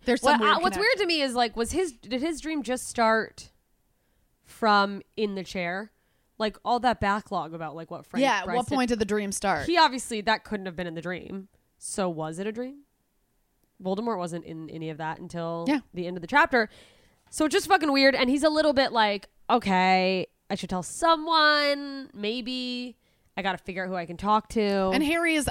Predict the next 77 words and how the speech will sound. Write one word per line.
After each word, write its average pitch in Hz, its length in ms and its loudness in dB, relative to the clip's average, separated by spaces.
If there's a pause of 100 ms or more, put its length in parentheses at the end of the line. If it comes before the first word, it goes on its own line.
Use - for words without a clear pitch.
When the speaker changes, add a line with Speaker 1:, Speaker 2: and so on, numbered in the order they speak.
Speaker 1:
at 226 220 6
his, 220 500 -8
with 214 300 0
the 254 60 8
Speaker 2:
Oh, 233 40 8
Speaker 1:
Dursleys. 196 500 4
So 226 120 2
Speaker 2:
yeah, 247 140 8
Speaker 1:
he's 220 80 0
not 269 80 6
Speaker 2:
so 294 40 6
Speaker 1:
like, 269 140 6 (300)
who 339 120 4
can 339 140 2
he 302 60 2
fucking 240 280 2
tell 214 160 2
at 190 80 -2
the 185 60 -2
Dursleys? 156 440 -4
He 254 60 -4
can't 247 160 6
tell 214 140 6
Speaker 2:
Exactly. 202 40 -2
Speaker 1:
any 190 100 -4
of 180 40 -8
the 190 60 -6
Dursleys. 170 400 -2
Speaker 2:
They're 214 100 4
Speaker 1:
They 196 60 8
Speaker 2:
not 208 100 8
Speaker 1:
all 220 320 4
hate 349 220 6
him. - 260 -8
Speaker 2:
Yeah, 269 280 4
and 220 160 -4
they 214 160 2
lie 202 320 6
about 202 200 0
where 208 120 -4
he 190 120 -6
goes, 202 340 -2
that 185 100 -10
he's 185 160 -8
at 180 200 -4
some, 190 140 -12
like, 180 160 -8 (100)
criminal, 196 580 -8
uh, 208 120 -6
school - 120 -10 (140)
Speaker 1:
School 247 160 6
for 226 100 2
Speaker 2:
for 262 40 6
Speaker 1:
the 240 100 6
criminally 240 680 4
Speaker 2:
incurably 262 440 6
criminal 247 560 4
Speaker 1:
criminal - 0 -
Speaker 2:
boys. 208 600 4 (340)
Speaker 1:
boys. 220 80 -2
Speaker 2:
Um, 220 240 4
and 285 100 0
this 381 140 -2
is 381 100 -2
where 311 140 4
we 277 100 -2
get 240 140 2
a 240 60 0
little 220 240 0
of 196 120 -4
the 196 120 -2
stuff - 280 -2
we're 208 60 -4
used 202 240 -4
to, 185 160 -2
the 180 100 -4
little 175 420 -4